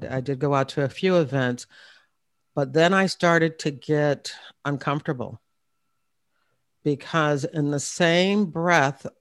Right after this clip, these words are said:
of fighting for, you know, racial equality and justice reform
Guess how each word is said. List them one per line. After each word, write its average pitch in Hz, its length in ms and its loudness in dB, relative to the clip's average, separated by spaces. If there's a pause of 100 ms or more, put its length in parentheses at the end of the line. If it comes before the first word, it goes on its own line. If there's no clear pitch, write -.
of 139 320 0
fighting 151 520 0
for, 147 420 -6 (520)
you 135 100 -4
know, 135 120 0
racial 151 380 2
equality 143 640 0
and 139 160 -2
justice 143 440 -4
reform 131 760 -4